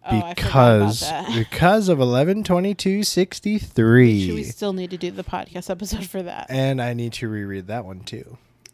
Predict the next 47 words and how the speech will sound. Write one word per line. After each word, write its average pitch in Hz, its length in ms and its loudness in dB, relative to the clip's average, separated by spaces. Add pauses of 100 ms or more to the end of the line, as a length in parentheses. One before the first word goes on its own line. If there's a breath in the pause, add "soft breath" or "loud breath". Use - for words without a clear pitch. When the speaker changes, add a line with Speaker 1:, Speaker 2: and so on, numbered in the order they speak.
Speaker 2:
Well, 131 180 0
Speaker 1:
Well 139 100 -2
Speaker 2:
once 185 200 2
I 240 120 4
finish 156 360 0
all 113 160 0
of 107 120 -6
King's 110 420 -6
catalog 101 680 -4
Speaker 1:
Yeah. 92 100 -10
Speaker 2:
at 98 80 -12
the 107 60 -12
start 101 280 -6
of 95 80 -8
twenty 98 260 -10
twenty-four, 95 560 -10
which, 151 260 -4
if 113 140 -8
you 107 80 -2
have 101 80 -4
not 104 260 -2
listened 117 300 -4
to 107 100 -6
that 95 240 -6
goals 104 320 0
episode, 120 540 -2
please 135 240 2
go 101 160 -2
back 95 240 -8
and 92 80 -12
listen 95 280 -12
to 110 100 -12
that 98 200 -8
now. 113 220 -4
Speaker 1:
It's 175 80 -8
the 214 60 -14
first 214 320 -14
one 208 120 -10
of 196 80 -10
the 185 80 -12
year. 180 300 -14 (100)
Speaker 2:
Y'alls. 110 600 -8 (320 loud breath)
Um, 107 380 0 (200)
I 104 540 -4 (1400)
wanna 107 300 0
just 95 260 -10
reread, 101 560 -6